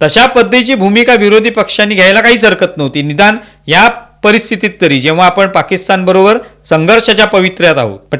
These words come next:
तशी भूमिका विरोधी पक्षांनी घेतली नाही आणि त्यामुळे या सगळ्या घडामोडीनंतर आपल्याला काहीतरी सत्य जाणून घ्यायचं, हे जे काय काँग्रेस सांगते,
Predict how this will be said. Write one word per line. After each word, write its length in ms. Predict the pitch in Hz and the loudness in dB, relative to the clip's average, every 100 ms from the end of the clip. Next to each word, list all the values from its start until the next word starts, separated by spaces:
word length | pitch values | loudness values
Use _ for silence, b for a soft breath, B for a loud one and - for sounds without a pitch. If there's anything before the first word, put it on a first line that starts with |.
| - | 0
तशी 260 | 160 277 | 2 2
भूमिका 360 | 269 240 247 247 | 2 2 2 2
विरोधी 320 | 220 220 214 | 2 2 0
पक्षांनी 400 | 208 202 208 196 | -2 -2 -2 0
घेतली 320 | 170 - 156 | -2 -4 -6
नाही 160 | 135 104 _ 139 | -6 -8 _ -6
आणि 120 | 151 | 0
त्यामुळे 460 | 170 202 220 247 269 - _ _ _ - | 0 2 2 0 0 -10 _ _ _ -4
या 200 | 147 233 | 0 2
सगळ्या 360 | 233 202 220 | 2 2 2
घडामोडीनंतर 920 | 175 170 202 196 196 185 160 156 135 123 - _ _ _ _ | 2 2 2 2 0 -2 -4 -2 -2 -2 -6 _ _ _ _
आपल्याला 400 | 139 139 190 240 | -6 0 2 2
काहीतरी 260 | 233 240 233 | 2 0 0
सत्य 460 | 190 - - 254 | -2 -4 0 2
जाणून 340 | 233 214 220 208 | 4 2 0 0
घ्यायचं, 260 | 202 196 | 0 0
हे 140 | 190 190 | 0 0
जे 100 | 185 | -2
काय 140 | 196 | -2
काँग्रेस 420 | 190 165 175 180 | -2 -2 -4 -2
सांगते, 580 | 170 147 147 127 107 | -4 -4 -6 -6 -8